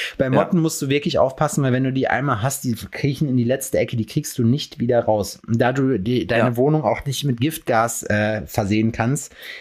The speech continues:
Speaker 1: hast du auch da
Speaker 2: Ja.
Speaker 1: eigentlich wenig Chancen. Es gibt, glaub ich, hier so Schlupfwespen oder so, aber ob man die dann zu Hause haben will, so, weißt du, das ist dann auch eine andere Frage.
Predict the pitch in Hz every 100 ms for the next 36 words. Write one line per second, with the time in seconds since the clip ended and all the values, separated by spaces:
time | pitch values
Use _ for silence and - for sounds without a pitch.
0 | - 117 120 - - 117 120 117 117 120
1 | 117 113 117 110 113 110 - 101 123 -
2 | 117 110 - 113 113 - 139 147 - 143
3 | - 147 127 123 117 131 107 113 107 -
4 | 113 113 135 127 - 123 123 127 117 117
5 | 127 120 120 120 120 127 110 101 117 104
6 | 110 - 110 110 117 101 117 110 92 -
7 | 95 113